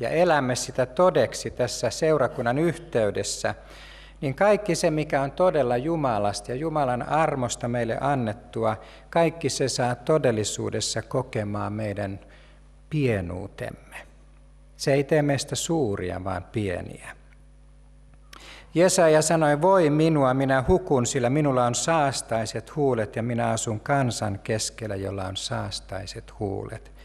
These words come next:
Sillä minun silmäni ovat nähneet kuninkaan, Herran Sebaotin." Ja kun minä hänet näin, kaaduin minä kuin kuolleena hänen jalkojensa juureen, ja hän pani oikean kätensä minun päälleni sanoen,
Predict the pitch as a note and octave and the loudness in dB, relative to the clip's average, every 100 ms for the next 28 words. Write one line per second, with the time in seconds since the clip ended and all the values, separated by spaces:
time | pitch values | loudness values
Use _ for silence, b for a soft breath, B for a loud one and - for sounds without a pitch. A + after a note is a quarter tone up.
0 | B B B B B - A2 A2 G#2 G#2 | B B B B B -6 -4 -2 0 0
1 | - C3+ A2+ G2 F#2+ F#2+ - - G#2+ F#2+ | 2 2 0 -2 -2 -4 -8 -6 -4 -4
2 | - G#2+ F#2+ F2 G#2 G#2+ - A#2+ G#2+ F#2+ | -4 -4 -4 -6 -12 -14 -10 -6 -6 -8
3 | F#2+ - - - - b b b b - | -10 -12 -12 -12 -18 b b b b -4
4 | G2+ F#2 F#2+ - F#2 F2+ - G2+ - - | -4 -4 -6 -6 -6 -6 -10 -14 -16 -18
5 | A#2 - - - - - - - - B | -20 -20 -20 -20 -20 -20 -20 -20 -20 B
6 | B B B B B D3+ D3 E3 F3 E3+ | B B B B B 0 4 6 6 6
7 | E3 E3 E3 F3 E3+ C#3+ E3 D#3+ D3 D3 | 4 4 4 4 4 2 2 4 4 4
8 | D3+ C#3+ D3+ C#3+ C#3+ G3 G3 D#3 B2 A#2 | 2 2 2 0 0 4 6 6 6 4
9 | A#2 A#2+ A#2 A2+ B2 C3 B2 A2+ G#2 - | 2 0 0 2 4 2 2 0 0 -2
10 | G#2 B2 B2+ A2+ G2+ G#2 G#2+ - - A#2 | -2 0 2 2 0 0 -2 -2 -2 0
11 | B2 C3+ C3 A#2 G#2+ - A#2 - G#2 A2 | 2 2 0 -2 -4 -2 -2 -2 -6 -6
12 | G#2 G#2 G#2 B2 A2+ G#2 G2+ G2+ - B2 | -6 -6 -4 -2 -2 -2 -4 -4 -6 -4
13 | A2 G2+ G2 | -4 -4 -4